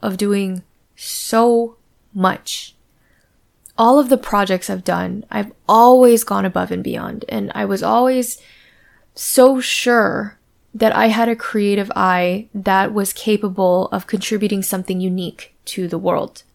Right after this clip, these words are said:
But at the same time, all my life I also felt like a newly discovered N B A player who was recently signed on a team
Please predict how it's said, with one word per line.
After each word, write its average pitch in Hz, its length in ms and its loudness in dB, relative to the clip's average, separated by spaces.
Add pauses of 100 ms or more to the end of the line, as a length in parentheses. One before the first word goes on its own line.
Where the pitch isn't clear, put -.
(680)
But 247 140 2
at 233 160 2
the 233 80 0
same 240 380 0
time, 180 600 -6 (960)
all 226 200 6
my 240 160 4
life 196 320 2
I 196 60 0
also 190 460 0
felt - 760 -4 (840)
like 240 260 4
a 247 80 8
newly 226 400 4
discovered 202 720 -2
N 196 180 0
B 185 140 -2
A 185 100 -2
player 160 500 -6 (520)
who 226 240 4
was 208 200 2
recently 214 400 0
signed 190 260 -4
on 185 100 -4
a 180 60 -4
team 202 440 -8